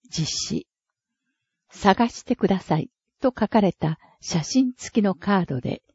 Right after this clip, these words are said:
高齢者の捜索、声かけの練習をします。お住まいの地域でいつ実施されるかについては、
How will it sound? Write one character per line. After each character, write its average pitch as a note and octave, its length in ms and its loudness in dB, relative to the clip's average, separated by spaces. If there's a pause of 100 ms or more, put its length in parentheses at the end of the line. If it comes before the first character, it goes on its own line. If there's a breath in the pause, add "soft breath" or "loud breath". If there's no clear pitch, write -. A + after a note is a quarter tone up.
(420)
高 A#3 240 4
齢 G#3+ 160 8
者 D#3 200 -2
の D3+ 120 -6
捜 G3 260 -4
索、 - 480 -6 (280)
声 G#3 240 6
か B3 160 -4
け B3 160 2
の A3 160 2
練 E3 200 0
習 E3+ 240 -6
を D#3 100 -2
し - 180 -8
ま C#3 120 -6
す。 - 260 -18 (1120)
お F3+ 100 4
住 B3+ 180 -2
ま A3+ 100 4
い F#3+ 80 0
の D3+ 140 -2
地 G#3 220 0
域 E3 220 -4
で C3+ 220 -4 (360)
い B3+ 140 4
つ G#3+ 180 -2
実 D#3+ 180 -4
施 - 220 -2
さ A#3+ 140 0
れ A#3 140 4
る B3 80 2
か E3 120 2
に C#3+ 140 -2
つ - 160 -4
い D#3+ 80 -2
て - 180 -6
は、 C#3 220 -6